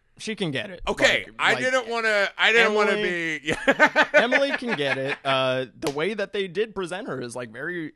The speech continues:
Speaker 1: interesting.
Speaker 2: I know.
Speaker 1: Like, they would kind of bask her in this glowing light that you would still, like, kind of, like, they still film her like a princess, even though she's a corpse. Uh,
Speaker 2: Yeah.
Speaker 1: like, in, like, uh, that, that rotating bridge scene, like, oh my God, how did they do that? Like, is
Speaker 2: It's,
Speaker 1: it
Speaker 2: it's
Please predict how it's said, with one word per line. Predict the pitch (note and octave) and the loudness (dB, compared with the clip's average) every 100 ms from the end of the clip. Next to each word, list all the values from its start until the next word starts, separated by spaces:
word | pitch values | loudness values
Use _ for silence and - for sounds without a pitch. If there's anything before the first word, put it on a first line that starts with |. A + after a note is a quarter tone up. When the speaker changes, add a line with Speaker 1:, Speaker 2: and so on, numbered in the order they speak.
| _ | _
Speaker 1:
interesting. | C3+ G#3+ E3+ C3+ B2 | -8 -8 -8 -8 -6
Speaker 2:
I | A#2+ | -4
know. | A2 | -4
Speaker 1:
Like, | A#2 | -6
they | |
would | C3+ C3+ B2 | -6 -6 -6
kind | D#3 D3 | -4 -4
of | C#3 | -4
bask | A#2 B2+ D3 - | -6 -8 -8 -8
her | D3+ | -6
in | D3 | -6
this | C#3+ - | -6 -8
glowing | C3 C3 C#3+ C3+ | -6 -4 -4 -6
light | B2 C3+ F3+ | -6 -6 -6
that | C3 | -8
you | B2+ B2 | -6 -6
would | A#2+ | -6
still, | A2 - B2 B2 | -8 -8 -6 -6
like, | A#2+ - | -8 -10
kind | - B2 A#2 | -10 -10 -6
of, | A#2+ - | -8 -10
like, | C3 B2 B2 | -8 -8 -6
they | D#3 | -4
still | - | -4
film | A3 G3 G3+ | -2 -2 -2
her | D3+ | -2
like | D3 | -4
a | B2 | -6
princess, | - D#3+ B2+ D2 - - | -6 -6 -8 -14 -14 -10
even | C3 | -8
though | C3 | -6
she's | A#2+ C#3 | -8 -10
a | A#2+ | -10
corpse. | - A#2+ - - - F2 G2+ A2 | -10 -14 -14 -18 -18 -20 -20 -12
Uh, | |
Speaker 2:
Yeah. | C3 D3+ D3 C3 F2+ B1+ C#3+ | -8 -4 -2 -4 -6 -10 -10
Speaker 1:
like, | C3 C3+ C3+ | -6 -6 -4
in, | C3 B2+ | -6 -6
like, | A#2+ B2 C3+ | -6 -6 -2
uh, | B2+ | -2
that, | A#2+ C3+ - | -4 -4 -2
that | - | -2
rotating | C#3 E3+ G#3 F3 C#3+ C3 | -4 -4 -2 -4 -4 -4
bridge | C#3 E3 - | -2 -2 -2
scene, | - A2 A2+ A2+ | -10 -12 -12 -12
like, | G#2+ - | -12 -14
oh | G#3 | -14
my | E3+ B2+ | -10 -10
God, | A#2 D#3+ A2 | -8 -10 -10
how | - F#3 F3+ | -14 -12 -8
did | C3+ | -8
they | B2 A#2 | -8 -8
do | A#2+ G#2 | -10 -12
that? | G2 G2+ | -16 -16
Like, | A2+ A#2 | -16 -14
is | A#2+ A#2 | -12 -2
Speaker 2:
It's, | C3+ C#3+ - - - | 0 0 -4 -10 -6
Speaker 1:
it | C3+ C3+ | -2 -2
Speaker 2:
it's | C3 | -2